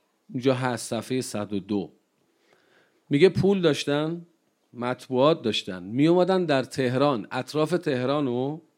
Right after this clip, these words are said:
به عنوان شهرک‌های جدید الاحداث در روزنامه‌ها، روزنامه خودشون بود،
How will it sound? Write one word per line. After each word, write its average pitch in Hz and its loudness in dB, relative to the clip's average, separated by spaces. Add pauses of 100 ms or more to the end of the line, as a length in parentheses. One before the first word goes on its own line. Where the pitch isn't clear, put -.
(680)
به 131 2
عنوان 139 4
شهرک‌های 156 2
جدید 123 -2
الاحداث 117 0 (1120)
در 135 4
روزنامه‌ها، 135 2
روزنامه 113 0
خودشون 135 -2
بود، 85 -10